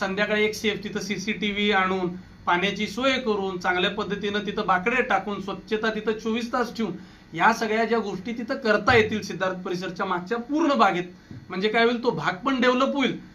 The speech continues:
आणि लोकांचा सुद्धा विरंगुळा तिथं आपण बघतोय तो मोठा भाग आहे, तिथं सुद्धा आपण सिक्युरिटी देऊन महिलांसाठी विशेष काहीतरी आपण वेगळं काहीतरी बांधून किंवा तिथं संरक्षण देऊन आपण तिथं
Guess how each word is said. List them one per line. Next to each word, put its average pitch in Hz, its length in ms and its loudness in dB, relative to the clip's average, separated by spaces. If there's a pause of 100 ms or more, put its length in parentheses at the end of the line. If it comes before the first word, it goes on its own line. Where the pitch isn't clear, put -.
(160)
आणि 226 200 0
लोकांचा 220 460 2
सुद्धा 233 260 0
विरंगुळा 240 460 4
तिथं 233 320 0 (320)
आपण 185 340 0
बघतोय 220 300 2
तो 226 80 0
मोठा 233 300 6
भाग 190 240 6
आहे, 156 100 -4
तिथं - 300 -4
सुद्धा 220 220 -2
आपण 220 200 0
सिक्युरिटी 226 480 -4
देऊन 214 180 0
महिलांसाठी 214 680 0 (280)
विशेष 196 380 0
काहीतरी 214 380 2
आपण 214 320 2
वेगळं 202 340 0
काहीतरी 214 520 0
बांधून 190 540 2 (320)
किंवा 214 160 0
तिथं 220 260 -2
संरक्षण 226 580 4
देऊन 240 160 4
आपण 214 260 2
तिथं 220 220 -4